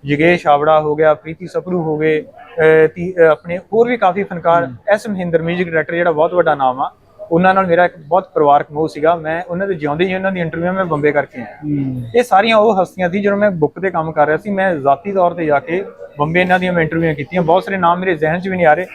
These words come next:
Speaker 1: ਜਿਨ੍ਹਾਂ ਨੂੰ ਮੈਂ ਉੱਥੇ ਮਿਲਿਆ।
Speaker 2: ਕੰਚਨ ਮੰਟੂ ਨਾਲ ਵੀ ਕਦੇ ਸੰਪਰਕ
Speaker 1: ਨਹੀਂ,
Speaker 2: ਹੋਇਆ?
Speaker 1: ਉਹ ਮੇਰੇ ਰਾਬਤੇ 'ਚ ਨਹੀਂ ਹੈ ਜੀ।
Speaker 2: ਉਹ ਰਾਬਤੇ 'ਚ ਨਹੀਂ।
Speaker 1: ਜੀ।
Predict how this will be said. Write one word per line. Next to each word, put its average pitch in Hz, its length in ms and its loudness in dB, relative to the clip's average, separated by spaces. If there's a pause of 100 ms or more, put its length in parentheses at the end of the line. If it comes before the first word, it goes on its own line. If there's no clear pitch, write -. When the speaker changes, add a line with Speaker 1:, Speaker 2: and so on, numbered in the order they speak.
(240)
Speaker 1:
ਜਿਨ੍ਹਾਂ 180 200 0
ਨੂੰ 190 80 -2
ਮੈਂ 180 80 0
ਉੱਥੇ 165 160 -8
ਮਿਲਿਆ। 117 220 -4
Speaker 2:
ਕੰਚਨ 185 460 0
ਮੰਟੂ 220 300 0
ਨਾਲ 226 160 0
ਵੀ 226 80 -2
ਕਦੇ 214 200 2
ਸੰਪਰਕ 185 420 -2
Speaker 1:
ਨਹੀਂ, 240 140 2
Speaker 2:
ਹੋਇਆ? 226 100 2
Speaker 1:
ਉਹ 254 60 0
ਮੇਰੇ 233 200 2
ਰਾਬਤੇ 165 280 0
'ਚ 156 60 -10
ਨਹੀਂ 139 140 -8
ਹੈ 127 60 -4
ਜੀ। 117 240 -8
Speaker 2:
ਉਹ 185 100 4
ਰਾਬਤੇ 151 300 2
'ਚ 123 40 -10
ਨਹੀਂ। 131 140 -6
Speaker 1:
ਜੀ। 120 220 -10